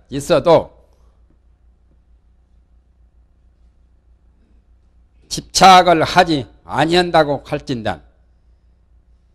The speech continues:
물체가 있는데 물체에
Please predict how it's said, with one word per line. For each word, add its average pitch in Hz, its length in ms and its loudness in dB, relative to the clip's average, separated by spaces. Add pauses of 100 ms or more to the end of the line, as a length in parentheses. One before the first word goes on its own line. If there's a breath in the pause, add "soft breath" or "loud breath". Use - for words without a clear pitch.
(200)
물체가 170 440 0 (100)
있는데 185 680 4 (320)
물체에 196 880 0